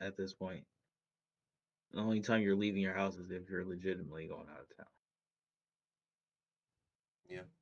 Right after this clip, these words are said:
Speaker 1: This is incredible. That, this, this is really incredible. Greenhouse? They got their own. This ain't a greenhouse. What, what's the word I'm thinking of, bro?
Speaker 2: I think this is a greenhouse.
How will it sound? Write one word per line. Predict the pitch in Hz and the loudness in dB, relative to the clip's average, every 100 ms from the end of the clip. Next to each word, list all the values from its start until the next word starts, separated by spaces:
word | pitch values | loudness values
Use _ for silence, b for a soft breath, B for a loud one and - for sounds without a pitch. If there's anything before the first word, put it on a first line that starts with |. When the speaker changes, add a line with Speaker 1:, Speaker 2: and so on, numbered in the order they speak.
| _ _ _ _ _ _ _ - - - _ _ - | _ _ _ _ _ _ _ -18 -18 -20 _ _ -6
Speaker 1:
This | 98 | -6
is | - - | -6 -14
incredible. | - - - - - - _ _ _ _ _ | -12 -8 -8 -8 -12 -20 _ _ _ _ _
That, | - 98 90 - | 0 2 2 -2
this, | 104 104 - - | -2 -2 -4 -6
this | 98 98 - | 0 0 0
is | 87 | -8
really | 90 82 - | -8 -8 -10
incredible. | - - 67 - - - _ _ _ _ _ _ _ _ _ _ _ _ - _ _ _ _ _ _ _ - | -12 -10 -10 -12 -20 -20 _ _ _ _ _ _ _ _ _ _ _ _ -20 _ _ _ _ _ _ _ -6
Greenhouse? | 110 117 131 151 165 156 - 85 | 2 6 6 8 6 4 0 -2
They | 113 | 4
got | 113 127 | 6 8
their | 123 101 | 6 4
own. | 107 127 127 113 - 71 - - _ _ _ _ _ _ _ _ _ | 6 6 6 4 -2 -10 -12 -18 _ _ _ _ _ _ _ _ _
This | 123 120 | 0 2
ain't | 95 | 0
a | 80 | 0
greenhouse. | 87 87 87 85 - | -4 -2 -2 -4 2
What, | 127 110 101 - | 4 6 2 4
what's | 131 123 | 4 4
the | 95 | 2
word | 92 87 | 2 0
I'm | 87 | -2
thinking | 87 85 90 | -8 -8 -8
of, | 90 | -6
bro? | 92 92 - - _ _ _ - _ _ _ _ _ _ _ _ _ | -4 -2 -4 -10 _ _ _ -20 _ _ _ _ _ _ _ _ _
Speaker 2:
I | 107 | -2
think | 110 135 | 0 -2
this | 120 | -4
is | 107 | -6
a | 98 | -8
greenhouse. | 113 120 82 - - | -4 -4 -6 -12 -20